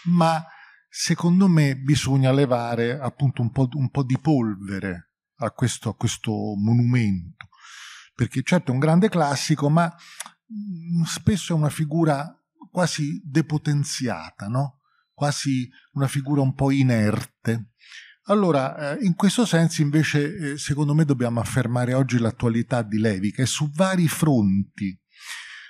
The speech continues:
dal punto di vista letterario, dal punto di vista politico, ha fatto politica tutta la vita,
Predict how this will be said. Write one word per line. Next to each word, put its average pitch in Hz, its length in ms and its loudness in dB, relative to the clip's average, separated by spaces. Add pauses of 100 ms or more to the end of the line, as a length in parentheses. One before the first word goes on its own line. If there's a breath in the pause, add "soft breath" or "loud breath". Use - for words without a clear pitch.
(200 loud breath)
dal 127 100 0
punto 139 240 -2
di 123 120 -4
vista 123 320 -2
letterario, 110 1040 -4 (680 soft breath)
dal 117 220 -2
punto 131 260 0
di 110 120 2
vista 104 720 -2 (440)
politico, 120 840 -2 (440 loud breath)
ha - 60 -14
fatto - 300 -4
politica 107 420 -4
tutta 101 280 -8
la 120 100 -6
vita, 120 340 -6